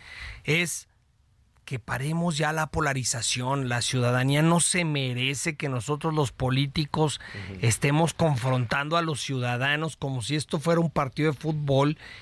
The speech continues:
Speaker 1: y
Speaker 2: Ujú.
Speaker 1: que terminando el partido se agarran a moquetes. Eso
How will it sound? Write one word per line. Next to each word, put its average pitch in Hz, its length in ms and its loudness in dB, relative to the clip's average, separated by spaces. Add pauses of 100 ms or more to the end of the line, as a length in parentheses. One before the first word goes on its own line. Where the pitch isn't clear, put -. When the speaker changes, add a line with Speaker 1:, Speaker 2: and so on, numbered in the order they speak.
(160)
Speaker 1:
y - 80 2
Speaker 2:
Ujú. 123 80 2
Speaker 1:
que 143 100 0
terminando 139 520 2
el 175 60 2
partido 151 480 -2
se - 140 0
agarran 143 460 0
a 147 60 0
moquetes. 131 640 -4
Eso 151 380 0